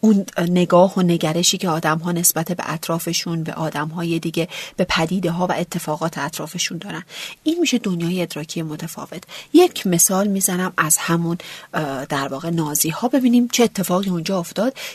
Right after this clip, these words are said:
که آدم‌ها با دنیای ادراکی متفاوت انتخاب‌های متفاوتی داشتن.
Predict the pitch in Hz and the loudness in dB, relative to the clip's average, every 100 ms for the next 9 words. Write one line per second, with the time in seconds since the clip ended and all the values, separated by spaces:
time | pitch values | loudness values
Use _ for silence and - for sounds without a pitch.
0 | - - 175 175 160 160 175 170 - 160 | -6 -2 0 0 -2 -2 -2 -4 -4 -4
1 | 160 160 220 285 269 214 196 202 196 196 | -2 -2 0 0 0 -2 -2 -2 -2 -4
2 | 190 180 175 190 - 185 175 - 131 - | -4 -4 -4 -6 -8 -8 -8 -8 -8 -8
3 | 151 127 147 151 - - 156 - - - | -10 -8 -12 -12 -12 -12 -12 -12 -10 -10
4 | - | -12